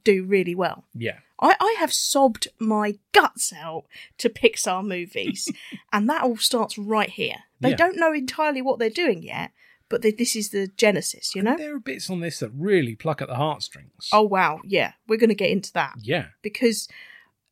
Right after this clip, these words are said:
Speaker 1: this, um, because it had no love, didn't get a major theatrical release. It was only in a few, like, cinemas and stuff. But it became a big hit on, like, home movies and stuff,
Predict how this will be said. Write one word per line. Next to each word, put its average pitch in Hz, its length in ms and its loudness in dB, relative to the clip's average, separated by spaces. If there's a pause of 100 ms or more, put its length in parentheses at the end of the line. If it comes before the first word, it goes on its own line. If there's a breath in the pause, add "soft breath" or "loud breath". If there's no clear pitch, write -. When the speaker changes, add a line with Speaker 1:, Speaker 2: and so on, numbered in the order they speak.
Speaker 1:
this, - 560 0 (200)
um, 214 440 2 (240)
because 262 260 -2
it 320 80 0
had 220 160 6
no 202 160 2
love, 190 320 -2
didn't 262 200 -2
get 247 280 0
a 202 120 -2
major 208 360 0
theatrical 196 540 -6
release. 196 380 -6
It 208 40 -10
was 214 100 -10
only 202 280 -4
in 196 80 -8
a 190 40 -10
few, 202 420 -8
like, - 520 -10
cinemas 202 760 -2
and 190 240 -10
stuff. 196 320 -6 (480 loud breath)
But - 200 2
it 214 80 0
became 226 340 4
a 214 40 0
big 220 240 -2
hit - 360 -2
on, 202 160 -2
like, 196 320 -4
home 202 320 0
movies 226 400 -2
and - 160 -14
stuff, - 420 -14